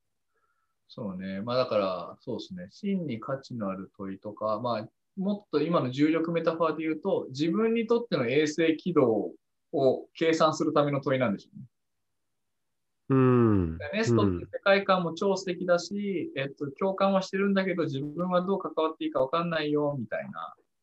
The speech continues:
Speaker 2: うん。
Speaker 1: のとか、まあ、よくあるパターンで言うと、最近、もうこれほんと、ほんと昨日今日とかの話ですけど、やっぱりテストって勘違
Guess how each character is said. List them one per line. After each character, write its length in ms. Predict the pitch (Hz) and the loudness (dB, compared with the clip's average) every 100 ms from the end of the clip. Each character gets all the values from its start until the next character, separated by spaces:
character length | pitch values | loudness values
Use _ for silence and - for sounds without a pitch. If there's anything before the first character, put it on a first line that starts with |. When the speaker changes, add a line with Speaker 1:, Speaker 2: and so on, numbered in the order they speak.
| _ | _
Speaker 2:
う 80 | 107 | -2
ん。 220 | 98 85 | 0 0
Speaker 1:
の 100 | 165 | -4
と 100 | - | -8
か、 100 | - | -2
ま 80 | 170 | 2
あ、 40 | 180 | 6
よ 140 | 262 | 8
く 100 | 254 | 8
あ 40 | |
る 100 | 160 | 6
パ 120 | - 127 | 6 2
タ 100 | 135 | 2
ー 60 | |
ン 40 | 110 | 0
で 60 | |
言 80 | 104 | -2
う 20 | |
と、 140 | 127 127 | -6 -4
最 180 | 160 | -2
近、 220 | 160 - - | -2 -8 -10
も 100 | 147 | -6
う 40 | |
こ 60 | 180 | -2
れ 60 | 170 | 0
ほ 80 | |
ん 40 | 165 | -2
と、 60 | 151 - - | -4 -8 -6
ほ 80 | |
ん 40 | 170 | -4
と 60 | 165 | -2
昨 80 | |
日 60 | 175 | 0
今 120 | 180 | 0
日 60 | 165 | 2
と 120 | 113 | 0
か 60 | 110 | -2
の 80 | |
話 200 | 101 104 | -4 -4
で 100 | 113 | -6
す 80 | - | -12
け 80 | 110 | -12
ど、 60 | 104 | -12
や 80 | |
っ 20 | 110 | -6
ぱ 100 | 139 | -2
り 260 | 104 - - _ _ _ | 0 0 -4 _ _ _
テ 120 | 214 240 | -2 0
ス 60 | |
ト 80 | 190 | 0
っ 40 | |
て 60 | 139 | 0
勘 220 | 151 175 | 0 2
違 60 | 226 | 4